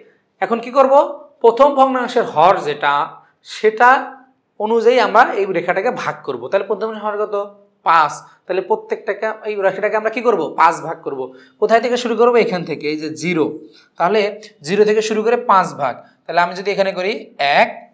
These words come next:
দুই, তিন, চার, পাঁচ, এদিকে আরেকটু আমরা বৃদ্ধি করে দেই, তাহলে পাঁচ, এই যে পাঁচ ভাগ করলাম, এভাবে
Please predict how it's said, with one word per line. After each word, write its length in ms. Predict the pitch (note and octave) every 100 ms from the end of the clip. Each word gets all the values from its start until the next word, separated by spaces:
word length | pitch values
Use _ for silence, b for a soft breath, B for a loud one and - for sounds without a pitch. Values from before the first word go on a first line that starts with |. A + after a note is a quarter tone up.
| _ _ _ _ _
দুই, 320 | B2+ D3+ G3 C4+ - - _ _ _ _ _
তিন, 260 | F3 E3 G#3 B3+ - _ _ _ _ _
চার, 280 | F3 D#3 G3 C4 - _ _ _ _ _ _ -
পাঁচ, 280 | A3 C3 - - _ E3
এদিকে 300 | E3 E3 A3+ - - - - -
আরেকটু 340 | D3+ D#3 D3+ F3 E3 - _ _ _ _ -
আমরা 200 | D#3 D#3+ D3+ - C#3
বৃদ্ধি 280 | D3 C#3+ D#3+
করে 120 | E3+ D#3+
দেই, 140 | E3+ C4 - - _
তাহলে 180 | F3+ D3+ -
পাঁচ, 260 | F#3+ D#3 A2+ - -
এই 40 | G#3+
যে 60 | A3
পাঁচ 160 | G#3 G3 E3+
ভাগ 120 | F3+ -
করলাম, 320 | C#3 B2+ E3 A3+ - _ _ _ _ _ _ _ _ _ _ E3+
এভাবে 240 | E3+ F#3+